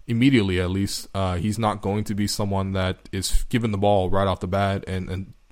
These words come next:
you know, asked to isolate and create and be a star. He's not gonna have that. So he's gonna need to do the things that are more secondary, like defending, like, uh, three, like, you know, catching and shooting effectively. Even things like, you know, playmaking effectively, 'cause,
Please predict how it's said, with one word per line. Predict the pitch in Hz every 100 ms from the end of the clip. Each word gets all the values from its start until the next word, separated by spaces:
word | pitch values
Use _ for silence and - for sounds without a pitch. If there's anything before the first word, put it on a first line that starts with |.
| -
you |
know, | 110 95
asked | - 92 -
to | -
isolate | 117 113 107 98
and | 92
create | - 104 95
and | 90
be | 98
a |
star. | - 120 113 90 - - -
He's | -
not | 110
gonna | 113 98
have | 120 127 123
that. | 92 87 85
So | - 95
he's | 95 107
gonna | 120 113
need | 110
to | 101
do | 104
the | 101 95
things | 101 104 95
that | 101
are | 90 90 _ 110 76
more | 92 113 107
secondary, | - 117 107 98 98
like | 90 -
defending, | 113 - 117 113 113 110 - - - - -
like, | 90 90 90 _ -
uh, | 92 85
three, | - 113 117
like, | 98 92 -
you | 95
know, | 85
catching | - 104 - 101
and |
shooting | - 107 104
effectively. | 98 101 98 101 98 95 - - - - - - - - _ _ -
Even | 170 285 302
things | 247 247
like, | 220 147 -
you | 139
know, | 104
playmaking | - 127 156 117 101
effectively, | 95 90 98 95
'cause, | - 107